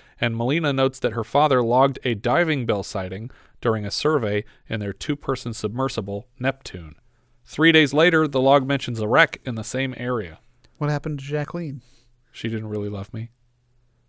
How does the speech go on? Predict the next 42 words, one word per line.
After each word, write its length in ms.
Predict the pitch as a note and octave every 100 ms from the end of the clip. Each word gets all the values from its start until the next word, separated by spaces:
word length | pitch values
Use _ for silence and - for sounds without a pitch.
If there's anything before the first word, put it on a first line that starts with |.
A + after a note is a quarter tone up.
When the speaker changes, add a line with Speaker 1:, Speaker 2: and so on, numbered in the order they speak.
| _
Speaker 1:
Bond 300 | - D#3 F#3+
and 120 | F3+ D#3+
Melina 440 | D3+ F3+ F3+ F3
take 300 | - D#3+ D3+
Neptune 480 | D3 F3 - D#3+ C#3+
down 480 | C#3 D#3 C#3 D#3+ -
and 180 | - B2
locate 380 | B2 C#3 C#3+ C#3
the 60 | D3
Saint 220 | D3 C3+
George's. 540 | C3 D3+ F#2+ F#2+ - _ _ _ -
They 100 | C3+
put 180 | F3 F3
on 160 | D#3
deep-sea 440 | B2 E3 - - F3
diving 380 | C#3 B2 A#2 A2+
equipment 440 | - A2 - B2+ - - - _
and 140 | A#2+
head 220 | A#2 C#3+ D3
into 220 | C#3+ C3
the 80 | A#2
wreck. 400 | C3 B2+ - - _ _ _ _ _ -
On 120 | C3
the 80 | C3
surface 380 | - F3+ D#3 D3
above, 440 | C#3 D3+ C#3+ C#3
Christados 600 | - C3 - C3 C3 B2 -
detects 480 | A#2 - B2+ - -
their 180 | - A#2
arrival. 580 | G#2 G#2 A2 A2+ E2+ D#2+ _ -
Apparently, 360 | - E3+ B2 B2
they 140 | A#2
didn't 200 | A#2+ A2
notice 280 | A2 A2 G2+
that 100 | G2
his 100 | A2
ship 240 | - A#2+
was 140 | G#2 F#2+
right 300 | G2 G#2+ A2
above 320 | G2+ G2+ A#2+
the 80 | A2
wreckage. 440 | A2 E3 D3+ D3+